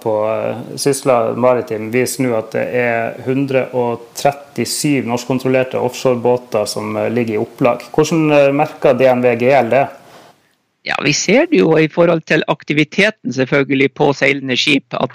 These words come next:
Speaker 2: vi har mindre klassinger, vi har mindre av de store verkstedoppholdene.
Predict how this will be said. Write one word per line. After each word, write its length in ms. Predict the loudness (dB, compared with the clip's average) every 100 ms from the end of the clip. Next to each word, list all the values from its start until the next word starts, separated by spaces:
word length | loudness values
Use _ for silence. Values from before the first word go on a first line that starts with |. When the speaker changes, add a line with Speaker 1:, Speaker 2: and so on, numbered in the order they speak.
| 0
Speaker 2:
vi 100 | 0
har 280 | 2 0
mindre 520 | 0 0 0 0 0 -2
klassinger, 720 | 0 -2 -2 0 2 2 2
vi 100 | 2
har 180 | 2 0
mindre 480 | 2 0 2 2 2
av 80 |
de 80 | 0
store 520 | -4 -4 2 4 4
verkstedoppholdene. 1120 | 2 -2 0 0 0 _ 0 2 2 0 -2